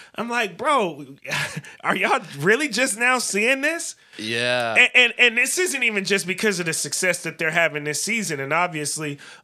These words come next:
Speaker 1: only this season matters when you talk about the M V P conversation for this season, of course. But, like, the trajectory of his career
Speaker 2: Yeah.
Speaker 1: should show you this dude is a legitimate
Speaker 2: Mm-hmm.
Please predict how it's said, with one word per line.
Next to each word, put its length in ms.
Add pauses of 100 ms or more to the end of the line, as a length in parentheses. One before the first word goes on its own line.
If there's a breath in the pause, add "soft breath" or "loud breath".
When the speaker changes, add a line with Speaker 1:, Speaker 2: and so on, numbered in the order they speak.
Speaker 1:
only 260
this 220
season 400
matters 400
when 160
you 80
talk 280
about 300
the 80
M 220
V 140
P 180
conversation 920 (460 soft breath)
for 480
this 300
season, 400
of 160
course. 320 (320 loud breath)
But, 180
like, 380 (420)
the 120
trajectory 760
of 160
his 160
career 880
Speaker 2:
Yeah. 380 (320)
Speaker 1:
should 280
show 340
you 420 (480 soft breath)
this 200
dude 260
is 400
a 100
legitimate 720
Speaker 2:
Mm-hmm. 80